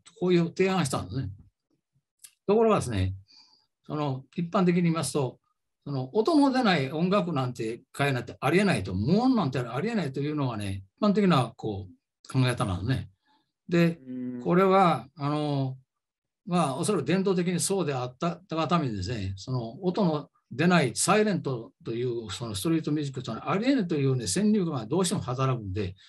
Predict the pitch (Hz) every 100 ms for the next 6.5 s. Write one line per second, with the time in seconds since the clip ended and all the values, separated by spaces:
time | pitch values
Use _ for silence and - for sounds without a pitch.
0 | - _ _ _ 147 180 180 170 196 185
1 | 185 156 139 139 135 151 143 - 147 165
2 | 180 143 117 113 101 107 101 95 _ _
3 | _ _ - - 147 165 170 156 117 110
4 | 98 113 92 104 117 139 95 90 - 98
5 | - - - 95 87 - - - - -
6 | - _ 143 107 98